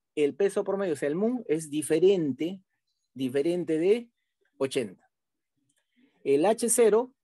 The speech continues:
sostiene que el mu es igual a ochenta. Y el H uno, perdón, diferente y, y, perdón, igual y diferente, ¿no? Eh, el H uno dice que el mu es igual a ochenta y el H alternativo sería,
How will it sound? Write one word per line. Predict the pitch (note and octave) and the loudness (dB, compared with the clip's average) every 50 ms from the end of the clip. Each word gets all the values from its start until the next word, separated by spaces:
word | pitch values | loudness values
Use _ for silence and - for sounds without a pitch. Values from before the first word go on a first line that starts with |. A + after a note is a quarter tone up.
| _ | _
sostiene | - - - D#3+ - - - G#3+ G#3 G3+ G3+ F#3 | -10 -6 -4 -4 -2 0 2 2 2 2 0 -4
que | - D3+ C#3+ | -4 -4 -4
el | D3 | -2
mu | F3 A3 C4+ C#4+ C#4 - - | 0 0 0 -2 -2 -4 -6
es | - D3 D3 - | -4 -4 -4 -2
igual | E3 D3 D3+ E3 F3 F#3+ G#3+ A#3+ A#3 _ _ | -4 -2 0 2 2 2 0 -2 -6 _ _
a | - C3 | -8 -6
ochenta. | C#3 C3+ - A#2 G2 F2+ E2 _ _ _ _ _ _ _ _ _ _ | -6 -6 -8 -10 -10 -12 -16 _ _ _ _ _ _ _ _ _ _
Y | - B2+ C3+ | 2 4 4
el | D3+ E3+ | 6 4
H | F3 F3 - F3+ | 4 4 4 2
uno, | G3 G3+ G#3+ A#3 A#3+ - _ _ _ _ _ _ _ _ _ _ - - | 4 4 4 2 0 -2 _ _ _ _ _ _ _ _ _ _ -6 0
perdón, | - E3+ E3 A2+ A2+ - _ | 0 2 2 0 -4 -8 _
diferente | - C3 C3 C#3+ F3 G#3+ A3+ A#3+ A3+ A#3 C4+ | -4 0 2 4 4 4 4 4 2 0 -2
y, | - - C3+ C3 C3 B2+ B2+ - | -4 -4 -2 -2 -2 -2 -2 -4
y, | C3 B2+ B2 B2+ B2+ - _ _ _ _ _ _ _ | -4 -4 -4 -4 -6 -10 _ _ _ _ _ _ _
perdón, | - D#3+ D#3+ A#2+ B2 | -4 -2 0 0 2
igual | C#3+ F#4 B4+ C#4+ A#3+ | 4 4 4 4 4
y | F3+ | 4
diferente, | D3 C3 - C#3+ C#3+ A#2+ G2+ - A2 | 2 2 2 2 0 0 -2 -4 -4
¿no? | D3+ A3+ B3+ - _ _ - | -4 -4 -4 -6 _ _ -8
Eh, | B2 A#2+ A#2+ A2+ - | -4 -2 -2 -2 0
el | - C3 C3+ | 2 4 6
H | F3 - - - G#3 | 6 6 6 6 6
uno | G#3 A3+ A#3+ A#3 A#3 B3 B3 - _ _ _ _ _ _ _ _ _ _ _ _ - - - _ | 6 6 6 4 2 2 0 -2 _ _ _ _ _ _ _ _ _ _ _ _ -16 -16 -14 _
dice | - C3+ A2 C#3+ C3+ B2+ C3+ F3+ F3 - G3 | -8 -8 -4 -4 -4 -4 -2 0 0 0 2
que | F#3 E3+ | 2 2
el | C#3+ C#3+ | 2 4
mu | G3 A#3+ B3+ A3+ | 4 4 4 4
es | F3+ F#3 F#3 - _ _ _ _ _ - | 2 2 0 -4 _ _ _ _ _ -8
igual | C3 B2 B2+ D#3 F3+ G3+ A3 | -4 -2 2 2 4 4 4
a | G3+ F#3+ | 2 2
ochenta | F3+ - - G3 E3 D3 C#3 F3 G#3 - _ _ _ _ _ _ _ _ | 0 0 -2 -2 -2 -4 -6 -6 -6 -8 _ _ _ _ _ _ _ _
y | - B2+ | -4 -2
el | B2+ D3+ | 0 0
H | E3+ E3+ - | 0 0 -2
alternativo | G3 F#3 G3+ G3 F#3+ F#3+ F#3 F3+ G3 F#3+ F#3+ F#3 - _ | -4 -2 -2 -2 -2 -2 -4 -4 -4 -4 -4 -6 -8 _
sería, | - C3 C3 C#3+ D#3+ E3+ - | -8 -6 -4 -2 -2 -4 -6